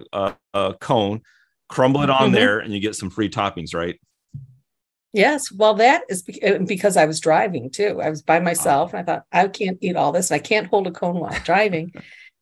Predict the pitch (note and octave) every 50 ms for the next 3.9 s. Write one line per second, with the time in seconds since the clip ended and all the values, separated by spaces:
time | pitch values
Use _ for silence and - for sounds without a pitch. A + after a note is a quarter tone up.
0 | _ _ - F#3 F#3 F#3 F#3 - - F#3+ F#3+ F#3 F3 F3+ G#3 F#3+ - G#3 G3 F#3+
1 | F3+ F3 G3+ A3 G#3+ - G3+ F#3 F#3 F#3+ F#3 G3+ F#3 - - - G#3 A#3+ C4+ -
2 | - F3 F#3 - - G3 F3+ F3 F3+ F3+ F3+ - - - _ _ - F#3 G3 -
3 | - F3+ - A3 G3 F#3 - - - - C#4+ E4 D#4 - - - - -